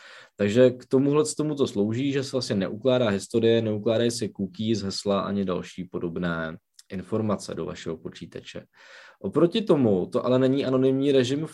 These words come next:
tom, že by nešlo třeba z hlediska síťového provozu vidět, na jaké chodíte stránky. Takže často se s tím setkávám třeba u učitelů nebo zaměstnanců, kdy vlastně jdou na nějakou stránku, třeba na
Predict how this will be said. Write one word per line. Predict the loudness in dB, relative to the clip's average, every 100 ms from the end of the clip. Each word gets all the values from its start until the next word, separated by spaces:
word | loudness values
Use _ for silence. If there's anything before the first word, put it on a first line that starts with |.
| 0
tom, | 2 2 -2 -4
že | -6 -4
by | 0 4 6 6 4 2 0 -4 -10 -10
nešlo | -6 -6 -2 -2
třeba | 0 2 2
z | 2
hlediska | 2 2 0 -4
síťového | -8 -6 2 6 6 4
provozu | 2 2 2 0 2
vidět, | 4 4 4
na | 2
jaké | 2 2 -2
chodíte | 0 -4 -4 -4
stránky. | -4 -2 -2 -2 -4 -6 -10 -14 -20 -20 -20 -6
Takže | 0 2 2
často | 0 -4 -6
se | -6
s | -8
tím | -6 -4 -4 -4 -6 -6
setkávám | -8 -4 2 4 2 2
třeba | 2 4
u | 4 0
učitelů | -6 -8 -2 0
nebo | 2 2 2
zaměstnanců, | 0 0 -2 -2 -2 -2 4
kdy | 4
vlastně | 4 0 -6 0
jdou | 2
na | 4
nějakou | 2 0 -2 -6
stránku, | -2 0 0 -2 -2 -2
třeba | -2 -2
na | 0